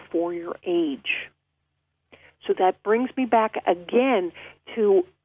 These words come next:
if, and trust me, I do. If folks want them tested, we'll do it in blood, but I also want it tested in saliva or, like I said, the blood stick, that the little, uh, uh, blood spot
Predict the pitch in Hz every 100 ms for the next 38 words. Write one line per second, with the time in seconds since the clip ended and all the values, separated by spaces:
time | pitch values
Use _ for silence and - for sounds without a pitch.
0 | _ _ _ _ _ _ 233 277 285 -
1 | - 226 233 - - 349 349 285 - 262
2 | 285 240 349 - - 202 - 320 - 330
3 | 311 277 - 302 294 - 285 - _ _
4 | _ _ _ _ _ _ _ _ _ _
5 | _ _ 240 370 262 320 359 180 180 226
6 | 339 - - _ 226 - - - - 226
7 | 254 - 277 240 214 214 202 - - 214
8 | - 196 - - 196 - 190 190 185 202
9 | 208 202 - - 208 202 208 185 175 185
10 | - 180 165 - _ _ _ _ - 170
11 | - 175 190 175 - - 190 - 175 -
12 | - 175 175 196 170 - _ - 165 160
13 | - - 160 - _ - 208 196 - 151
14 | -